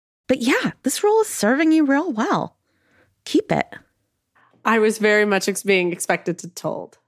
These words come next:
Speaker 2: to quit. I'm very, very excited of being not, told not to quit. I was very l-, much, like, thinking about how I was gonna plan around having quit this role. Now I'm like, "Okay, what am I gonna have to change?"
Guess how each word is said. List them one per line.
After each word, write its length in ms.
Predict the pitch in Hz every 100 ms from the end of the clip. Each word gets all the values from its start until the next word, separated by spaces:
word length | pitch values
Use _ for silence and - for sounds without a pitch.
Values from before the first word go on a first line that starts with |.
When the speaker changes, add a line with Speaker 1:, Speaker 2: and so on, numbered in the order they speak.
| -
Speaker 2:
to 100 | -
quit. 380 | - 175 151 - _
I'm 180 | 208 202
very, 300 | 208 220 208
very 280 | 190 185 180
excited 460 | 185 208 185 180
of 120 | 180
being 260 | 196 190 180
not, 160 | 180 -
told 240 | 196 175
not 300 | 190 170 -
to 80 | 277
quit. 260 | - 269 269
I 80 | 196
was 160 | 190
very 460 | - 226 220 214 202
l-, 160 | 190
much, 260 | 196 190 - - _ - - _
like, 180 | 190 180
thinking 380 | - 220 202 208
about 220 | 180 170
how 140 | 185 170
I 60 |
was 120 | 165
gonna 180 | 180 180
plan 360 | 185 - 196 180
around 300 | 175 170 170
having 280 | 175 160 165
quit 220 | - 175
this 200 | 180 -
role. 220 | 175 170
Now 160 | 156 147
I'm 80 |
like, 180 | 151 156
"Okay, 220 | 185 -
what 120 | 202 208
am 80 |
I 60 | 214
gonna 120 | 214
have 120 | 233
to 80 | 226
change?" 600 | 262 311 226 202 220 -